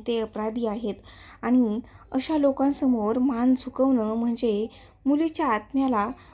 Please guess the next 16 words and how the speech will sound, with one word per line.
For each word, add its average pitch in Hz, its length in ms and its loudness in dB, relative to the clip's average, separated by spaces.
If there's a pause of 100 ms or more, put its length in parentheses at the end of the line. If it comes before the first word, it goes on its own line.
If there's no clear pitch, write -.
(120)
मारणं 220 360 0
आहे. 226 340 -2 (420)
तुमचं 247 260 2
पोट 240 460 2 (420)
तुमच्या 254 320 2
कामांनी 254 520 2
भरलं 226 520 0 (640)
पाहिजे, 226 420 -2 (320)
मुलीच्या 247 600 2
बापांनी 233 540 0
नाही. 254 340 0 (800)
तुमची 269 280 4
प्रतिष्ठा 240 680 -2
तुमच्या 247 380 0
वागण्या-, 233 680 0
वागणुकीतून 240 840 0